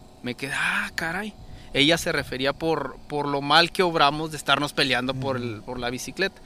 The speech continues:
Speaker 1: Y fue una frase que cuando se le dices a un niño sin, con poca preparación y todo eso, puede ser perturbante, y fue perturbante varias semanas, meses.
Speaker 2: Ujú.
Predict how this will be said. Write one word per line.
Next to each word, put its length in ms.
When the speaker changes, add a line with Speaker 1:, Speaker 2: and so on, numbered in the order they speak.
Speaker 1:
Y 140
fue 160
una 160
frase 520
que 160
cuando 280
se 140
le 80
dices 260
a 20
un 100
niño 400
sin, 280
con 180
poca 300
preparación 840
y 60
todo 160
eso, 220
puede 220
ser 220
perturbante, 720
y 40
fue 160
perturbante 720
varias 260
semanas, 360
meses. 440
Speaker 2:
Ujú. 140